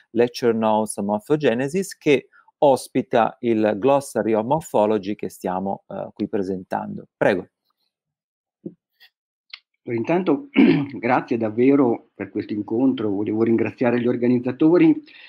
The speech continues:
Speaker 2: ehm, e ringraziare Federico e Salvatore per questo contributo, loro contributo per me importante, per, eh,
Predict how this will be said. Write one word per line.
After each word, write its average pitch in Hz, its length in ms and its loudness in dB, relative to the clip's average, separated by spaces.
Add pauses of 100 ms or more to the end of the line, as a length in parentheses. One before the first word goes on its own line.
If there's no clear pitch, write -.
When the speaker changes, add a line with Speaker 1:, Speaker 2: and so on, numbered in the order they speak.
(380)
Speaker 2:
ehm, 117 1120 2
e 147 300 6
ringraziare 143 540 4
Federico 131 840 2
e 104 40 -4
Salvatore 113 880 0
per 101 180 -8
questo 98 680 -6
contributo, 110 760 -4
loro 113 260 2
contributo 110 720 -2 (460)
per 139 180 0
me 139 240 6
importante, 95 1040 -4 (160)
per, 104 320 -8
eh, 95 520 -8